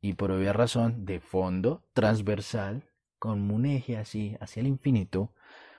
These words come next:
pues terminamos educando a la sociedad. A esa utópica sociedad en la que siempre soñamos como maestros,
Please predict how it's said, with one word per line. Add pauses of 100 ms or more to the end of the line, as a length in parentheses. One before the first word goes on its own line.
pues
terminamos
educando
a
la
sociedad. (3000)
A
esa
utópica
sociedad
en
la
que
siempre
soñamos
como
maestros,